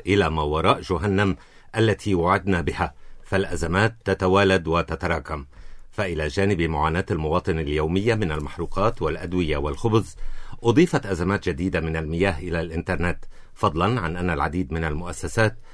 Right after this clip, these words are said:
أو ما تبقى منها تتهاوى كأحجار الدومينو نتيجة فقدان المحروقات.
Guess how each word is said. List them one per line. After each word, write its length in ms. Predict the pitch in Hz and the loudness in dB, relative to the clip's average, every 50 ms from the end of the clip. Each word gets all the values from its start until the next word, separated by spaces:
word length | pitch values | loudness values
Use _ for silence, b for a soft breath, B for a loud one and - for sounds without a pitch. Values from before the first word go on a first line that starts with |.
| b b b b b 120 | b b b b b 8
أو 140 | 123 127 | 8 8
ما 180 | 113 110 117 117 | 8 6 4 4
تبقى 440 | 110 - 107 95 - - - 123 110 | 4 2 2 2 2 2 2 0 2
منها 360 | 107 104 92 - 76 78 - b b b b b b | 2 2 2 0 -2 -4 -6 b b b b b b
تتهاوى 600 | - 101 - - 87 76 - 95 104 107 107 104 | -2 -2 0 0 -2 0 2 2 4 6 6 6
كأحجار 540 | 98 - 107 90 80 - 82 78 95 98 90 | 4 2 -4 -8 -6 -8 -4 0 0 2 2
الدومينو 580 | 80 76 67 71 98 104 104 95 98 98 95 - b b b b b b | 2 0 2 4 4 4 6 6 4 4 2 0 b b b b b b
نتيجة 560 | 90 95 95 - 143 139 117 101 - - 95 | -2 -2 0 2 0 2 2 0 -2 -2 -2
فقدان 460 | 85 - 87 - - 80 101 98 90 | -2 -2 -8 -8 -2 0 2 2 2
المحروقات. 580 | 82 73 71 - - 95 85 - - 92 85 | 2 -2 -2 -4 -2 -4 -2 0 0 0 0